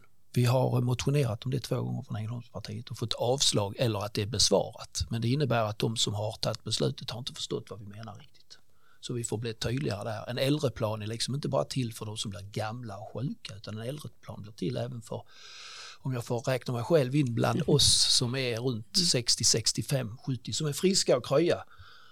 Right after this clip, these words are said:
Speaker 1: Att liksom vi också har möjlighet till aktiviteter och gemensamma saker. Att vi kan gå och dansa i hembygdsparken eller vi kan, eh, ja, ställa oss upp och spela gitarr och sjunga på en scen någonstans om vi vågar det, oavsett hur bra eller dåliga vi är.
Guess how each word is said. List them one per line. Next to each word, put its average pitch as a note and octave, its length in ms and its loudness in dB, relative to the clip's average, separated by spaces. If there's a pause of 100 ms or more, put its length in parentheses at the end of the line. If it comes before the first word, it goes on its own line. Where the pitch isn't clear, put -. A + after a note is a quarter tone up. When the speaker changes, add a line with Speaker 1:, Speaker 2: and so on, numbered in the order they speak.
(140)
Speaker 1:
Att - 300 0
liksom C3+ 440 0
vi D3 220 4
också E3 320 4
har B2+ 100 4
möjlighet C3 440 0
till A#2 80 2
aktiviteter A2 800 -2
och G#2 140 -8
gemensamma A#2 880 0
saker. A2 580 0
Att - 100 -14
vi B2+ 80 -4
kan B2 180 -6
gå B2 60 0
och A#2+ 80 -2
dansa A2 440 -2
i A2+ 40 -8
hembygdsparken A#2 840 -10
eller G#2 200 -6
vi A#2+ 100 -8
kan, A#2 320 -6 (800)
eh, G#3 120 -8 (100)
ja, C#3+ 100 4 (460)
ställa D#3 320 6
oss B2 120 4
upp D3 160 4
och B2 80 2
spela C3 240 4
gitarr C3 260 4
och A#2 140 -2
sjunga C#3 300 2
på - 120 -8
en A2 60 -4
scen C3+ 280 4
någonstans G#2 440 -8
om A#2+ 80 -6
vi B2+ 80 -4
vågar C3 320 0
det, C3+ 220 2
oavsett C3 380 -2
hur A#2+ 60 -2
bra B2+ 280 4
eller G#2+ 140 -2
dåliga A#2 360 2
vi A#2 120 -4
är. A#2+ 80 -6